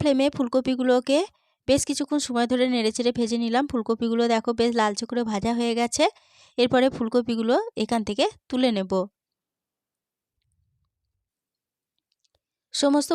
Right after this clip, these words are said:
ফুলকপিগুলো তেল থেকে তুলে নেওয়ার পরে ওই ফুলকপি ভাজার তেলেই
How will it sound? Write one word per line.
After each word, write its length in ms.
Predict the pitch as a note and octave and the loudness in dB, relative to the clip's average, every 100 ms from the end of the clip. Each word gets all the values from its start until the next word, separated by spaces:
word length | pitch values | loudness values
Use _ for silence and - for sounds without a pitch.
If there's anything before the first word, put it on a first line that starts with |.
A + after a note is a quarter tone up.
| D4+ | -2
ফুলকপিগুলো 540 | B3+ B3 C4 C4 C4 C#4 | -2 0 0 0 0 2
তেল 120 | B3 A3 | 2 0
থেকে 140 | A#3 B3+ B3 | -2 -4 -4
তুলে 180 | A3 G#3+ | -4 -2
নেওয়ার 240 | G#3 G#3+ A3+ | -2 -2 -2
পরে 200 | A3 G#3+ F#4 - _ - | -2 -2 -4 -10 _ -2
ওই 80 | A#3+ B3+ | -2 0
ফুলকপি 420 | C4 A#3 C4 C4+ C#4 | -4 0 0 2 0
ভাজার 280 | C4 C4+ C4+ | 0 0 -2
তেলেই 280 | A3 G#3 | -2 0